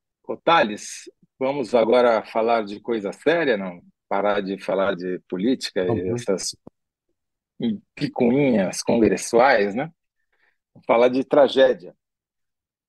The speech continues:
Speaker 1: Por favor,
Speaker 2: É, em vez de
Speaker 1: colocar
Speaker 2: falar
Speaker 1: o
Speaker 2: de Arthur
Speaker 1: José.
Speaker 2: Lira e
Speaker 1: Bom, ah,
Speaker 2: Davi
Speaker 1: tô me perguntando
Speaker 2: Alcolumbre.
Speaker 1: qual que é a minha síntese. Desculpa, ô, Letícia, desculpa, eu tô ficando aqui um pouco senil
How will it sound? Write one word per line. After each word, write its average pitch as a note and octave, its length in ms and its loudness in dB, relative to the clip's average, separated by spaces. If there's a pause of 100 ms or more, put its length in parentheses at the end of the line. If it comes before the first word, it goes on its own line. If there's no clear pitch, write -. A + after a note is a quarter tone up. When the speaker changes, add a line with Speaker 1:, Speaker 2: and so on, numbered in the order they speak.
(120)
Speaker 1:
Por - 80 -20
favor, A#2+ 560 -4
Speaker 2:
É, F#2+ 160 -16 (140)
em G2+ 180 -4
vez B2+ 220 4
de - 40 -16
Speaker 1:
colocar - 20 -4
Speaker 2:
falar A#2+ 200 6
Speaker 1:
o - 20 -2
Speaker 2:
de A2+ 80 0
Arthur A2+ 220 -2
Speaker 1:
José. B2+ 360 4
Speaker 2:
Lira C3 440 2 (140)
e A2 240 -6
Speaker 1:
Bom, C#3 260 6
ah, C3 240 4
Speaker 2:
Davi G2 140 -10
Speaker 1:
tô C#3 80 2
me D3 160 0
perguntando D#3+ 300 2
Speaker 2:
Alcolumbre. E3+ 200 -2
Speaker 1:
qual F#3 140 2
que F3 100 -6
é E3 40 -2
a D3+ 40 -6
minha D#3+ 240 -6
síntese. C3 560 -8
Desculpa, A#2+ 460 -10 (240)
ô, C3+ 100 -6
Letícia, B2 480 -4
desculpa, C3 540 -2
eu A#2 80 -4
tô A2+ 500 -8 (100)
ficando G#2 640 -10 (600)
aqui G2+ 420 -6
um F#2+ 140 -12
pouco F#2 760 -6 (300)
senil A#2+ 440 2